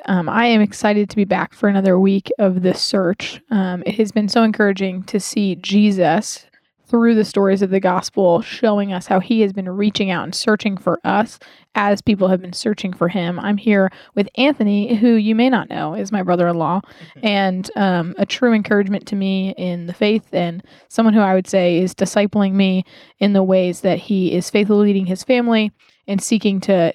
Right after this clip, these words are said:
Speaker 1: dig into God's word and encourage others to do so. Um, one thing that I really love about Anthony is that he is very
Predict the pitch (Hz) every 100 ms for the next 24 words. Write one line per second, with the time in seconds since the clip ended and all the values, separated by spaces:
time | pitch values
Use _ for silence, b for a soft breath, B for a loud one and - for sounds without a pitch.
0 | 190 214 208 190 190 196 180 180 190 180
1 | 180 175 - 185 170 - 180 175 - 196
2 | 175 170 190 160 175 B B B - 185
3 | 180 175 - 202 226 233 226 208 190 190
4 | 185 175 185 196 202 185 196 220 226 220
5 | 196 185 190 156 - 214 196 196 196 185
6 | 202 202 214 202